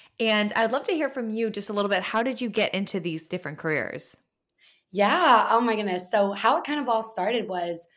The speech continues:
Speaker 2: I've always had a passion for helping others since I was honestly a kid. I was always that person on the playground that, playground that would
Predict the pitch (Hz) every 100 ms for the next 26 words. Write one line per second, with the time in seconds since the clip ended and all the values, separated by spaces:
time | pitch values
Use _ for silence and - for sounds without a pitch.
0 | _ _ _ _ 220 240 302 269 226 240
1 | 240 208 180 180 180 196 175 175 180 170
2 | 165 185 202 196 180 175 170 160 - -
3 | 320 - 190 180 175 156 - 170 147 _
4 | _ _ _ 175 185 202 196 185 180 185
5 | 185 180 175 175 196 190 196 190 190 180
6 | _ _ - 247 254 254 240 233 214 190
7 | 180